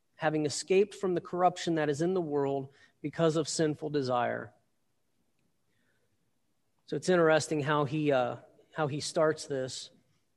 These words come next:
I think we as Americans often, like, we have a, a real, uh, like, defense mechanism that goes up when we feel like someone's elitist or academic or something. And so he says this kinda odd statement that we probably would say a different way,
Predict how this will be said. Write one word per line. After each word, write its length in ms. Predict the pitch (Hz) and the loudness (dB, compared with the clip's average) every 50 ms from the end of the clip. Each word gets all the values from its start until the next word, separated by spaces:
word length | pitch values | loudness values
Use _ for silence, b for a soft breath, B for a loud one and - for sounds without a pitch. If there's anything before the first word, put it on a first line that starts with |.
| _ _ - | _ _ -14
I 60 | - 131 | -6 -2
think 180 | 185 185 175 | 0 2 4
we 120 | 196 214 208 | 8 8 8
as 140 | 190 165 | 8 6
Americans 680 | 170 160 170 165 160 170 180 190 190 180 180 185 165 156 | 4 0 2 2 4 6 6 6 6 6 4 4 4 6
often, 280 | 170 160 156 - 175 160 | 6 6 4 4 2 0
like, 160 | 151 151 143 | 0 0 0
we 120 | 151 160 156 | 2 4 4
have 160 | 185 180 170 | 4 6 6
a, 140 | 165 156 147 | 6 4 4
a 80 | 165 151 | 2 2
real, 420 | 156 170 165 165 156 147 - B B B B B B B B B B - - | 4 6 6 6 6 4 2 B B B B B B B B B B -4 2
uh, 320 | 151 143 135 127 120 120 - - | 4 4 4 4 2 -2 -6 0
like, 180 | - 156 147 139 | 0 0 0 2
defense 440 | 139 143 - - 185 170 156 - 170 | -2 -4 0 2 2 2 2 2 2
mechanism 500 | 160 151 - 160 151 147 139 139 143 139 | 2 2 2 2 2 2 2 2 0 -2
that 140 | 139 135 | 0 2
goes 200 | 151 156 147 139 | 4 4 4 6
up 160 | 151 147 - - | 4 2 2 0
when 120 | 147 139 | -2 -2
we 80 | 139 127 | -2 -2
feel 180 | - 160 147 | -2 0 0
like 160 | 143 139 127 | 0 0 -2
someone's 340 | - - 151 147 143 135 123 | -2 -2 -2 -2 -2 -4 -4
elitist 680 | 147 139 135 143 147 143 139 127 120 - - - - _ _ | -4 -4 -2 -2 0 0 0 0 -2 -6 -12 -16 -20 _ _
or 100 | - 123 | -10 -2
academic 580 | 131 151 147 - 156 135 143 147 143 143 131 - | 0 0 2 2 0 0 2 2 2 2 -2 -4
or 120 | 143 123 | -6 -8
something. 360 | - - 151 139 127 - 143 139 | -4 -2 -2 -2 -2 -4 -4 -4
And 120 | 139 135 | -4 0
so 120 | - 170 151 | 2 2 2
he 120 | 143 170 | 2 2
says 300 | 156 - - 208 196 170 | 0 2 4 4 4 4
this 100 | 175 165 | 2 -2
kinda 360 | - - 202 185 165 156 139 b b b b b b b - | 0 0 0 2 2 0 0 b b b b b b b 2
odd 300 | 190 208 214 214 196 - | 4 6 6 4 2 -2
statement 480 | - - 196 185 180 180 175 160 135 | -2 2 4 4 4 4 2 -2 -2
that 120 | 151 147 151 | -2 -2 -2
we 120 | 175 190 | -2 -2
probably 580 | 170 - - 196 190 190 196 185 175 185 180 175 | -2 -2 2 2 4 4 2 2 4 4 4 6
would 180 | 170 160 147 | 4 2 0
say 260 | - - 180 175 170 | -2 0 2 2 2
a 40 | 160 | 2
different 380 | 147 165 170 165 - 156 - 143 | 2 0 -2 -2 -2 -6 -4 0
way, 380 | 143 143 147 165 190 214 226 | 2 4 4 4 2 0 -2